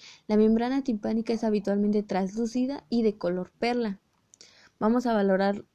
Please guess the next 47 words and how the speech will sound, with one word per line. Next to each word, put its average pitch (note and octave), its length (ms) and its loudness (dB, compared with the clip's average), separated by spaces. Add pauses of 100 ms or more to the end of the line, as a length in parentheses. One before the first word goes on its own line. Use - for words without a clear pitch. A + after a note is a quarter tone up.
(160)
la A#3 600 0
audición. G3 600 0 (720)
En G#3+ 80 2
el G#3+ 80 4
lactante B3+ 440 -2
se D4 100 -2
utilizan G#3+ 340 0
distintos G#3 460 -2
objetos G#3+ 420 -6
que G#3 140 0
hagan G3 240 0
ruidos G3+ 340 0
que G3+ 120 -4
atraerán F#3 360 -4
la F#3 80 -4
atención F3+ 340 -6
del F3+ 140 -2
pequeño. C4 540 -4 (320)
Vamos A3+ 200 0
a A3+ 40 0
observar G3 420 -2
cualquiera G#3+ 460 0
de G#3+ 100 0
las F3+ 140 -2
siguientes F#3+ 400 -4
respuestas: G#3+ 600 -4
apertura F#3+ 460 -4
de F3+ 120 -2
los E3+ 220 -6
ojos. A#3 360 -4 (400)
Vamos A3+ 240 0
a - 20 0
detener G3 400 0
brevemente G#3+ 640 2
lo A3+ 160 -2
que - 80 -10
está F#3+ 200 -4
haciendo G#3+ 360 -4
para G#3+ 220 0
escuchar G3 540 -4
o G3 80 -4
girar F#3 280 -4
la F#3+ 120 -4
cabeza E3+ 360 -4
hacia F3+ 220 -6
un F3 80 -6
sonido. B3 400 0